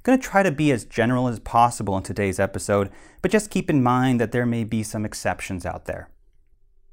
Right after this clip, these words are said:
And the final caveat is, I'll be using the term instructor to refer to the person who lectures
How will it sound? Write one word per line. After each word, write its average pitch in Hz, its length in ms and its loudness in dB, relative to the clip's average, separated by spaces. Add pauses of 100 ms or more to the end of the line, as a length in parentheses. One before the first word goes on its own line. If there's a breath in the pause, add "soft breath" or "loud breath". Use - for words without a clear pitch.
And 156 120 -2
the 180 40 -4
final 262 240 4
caveat 131 440 4
is, 113 220 2 (320 soft breath)
I'll 156 160 6
be 226 120 2
using 190 260 0
the 151 80 0
term 151 360 -2
instructor 123 1000 -2 (160)
to - 100 -8
refer 160 320 0
to 226 140 -4
the 180 80 -4
person 139 440 0
who 113 140 -2
lectures 127 640 0